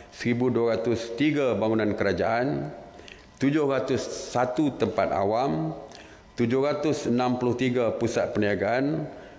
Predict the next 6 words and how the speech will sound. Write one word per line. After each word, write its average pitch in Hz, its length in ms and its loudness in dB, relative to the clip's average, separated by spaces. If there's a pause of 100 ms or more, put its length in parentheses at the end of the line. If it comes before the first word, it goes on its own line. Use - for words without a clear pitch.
dan 113 560 0 (960)
seratus 113 720 -2
tiga 117 240 0
puluh 110 240 0
sembilan 113 580 0
pasaraya. 92 540 -2